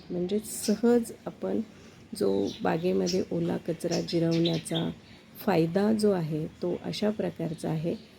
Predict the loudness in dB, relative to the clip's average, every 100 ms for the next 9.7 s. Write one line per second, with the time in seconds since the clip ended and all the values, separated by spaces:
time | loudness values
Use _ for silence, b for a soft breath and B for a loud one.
0 | -20 -6 0 2 0 0 0 0 -4 -6
1 | -2 2 2 2 2 0 0 -2 -2 -2
2 | -2 -2 0 -2 -2 -2 2 0 0 -2
3 | -2 -2 -2 0 0 -2 -4 -6 -8 -16
4 | -20 -20 -20 -20 -8 -4 0 0 0 -4
5 | -20 -20 -20 -20 -20 -20 -20 -20 -20 -14
6 | -14 -12 -16 -14 -12 -12 -12 -14 -16 -16
7 | -14 -10 -4 0 4 6 4 2 -2 0
8 | 2 2 -2 -12 -8 -4 -2 -2 -2 -2
9 | -2 -2 -4 -4 -4 -4 -4